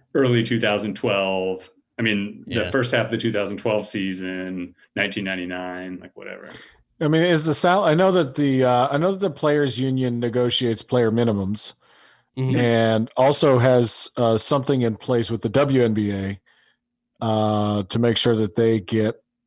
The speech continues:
Speaker 3: a certain percentage of revenue earned by the arena or something along those lines.
Speaker 1: Yeah, there's
Speaker 3: Um,
Speaker 1: something in there about the W N B A. I'm not sure all the details.
Speaker 3: Um, it, it seems like they really look out for their fellow players.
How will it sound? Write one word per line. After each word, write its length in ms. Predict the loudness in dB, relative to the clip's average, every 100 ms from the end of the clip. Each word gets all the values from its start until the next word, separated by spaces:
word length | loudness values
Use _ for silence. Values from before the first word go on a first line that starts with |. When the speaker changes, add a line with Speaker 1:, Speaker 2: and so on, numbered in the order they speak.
| -8
Speaker 3:
a 200 | -4 -2
certain 360 | 0 0 0 -2
percentage 580 | -2 0 0 -2 -2 -2
of 420 | -2 -4 -6 -10 -4
revenue 500 | -2 -2 -2 -2 -2
earned 320 | -4 -4 -4 -6
by 240 | -6 -6
the 200 | -8 -8
arena 380 | -6 -6 -4 -6
or 80 | -4
something 320 | -2 -2 -4
along 240 | -10 -12 -14
those 180 | -14 -14
lines. 440 | -16 -14 -14 -14 _ _ _ _ _ _ _ _ _ _ _ _
Speaker 1:
Yeah, 180 | -4 0 0
there's 220 | 0 -2
Speaker 3:
Um, 40 | -6
Speaker 1:
something 240 | -6 -6
in 80 | -4
there 160 | -4
about 240 | -6 -8 -8
the 60 |
W 240 | -12 -12 -12
N 60 |
B 60 | -12
A. 40 |
I'm 100 | -12
not 160 | -12 -12
sure 160 | -12 -12
all 80 |
the 60 | -12
details. 560 | -16 -18 -18 -20 -20 _ _ _ _ -12
Speaker 3:
Um, 380 | -10 -10 -12 -16 _ _ _ _ -12
it, 160 | -6 -4
it 100 | 0
seems 200 | 0 2
like 140 | 2
they 120 | 4
really 260 | 4 2 4
look 200 | 2 4
out 280 | 4 2 0
for 460 | 0 2 2 -2 -8
their 540 | -2 0 0 0 -6 _ -6
fellow 360 | 0 2 2
players. 720 | -2 -2 0 0 -4 -6 -8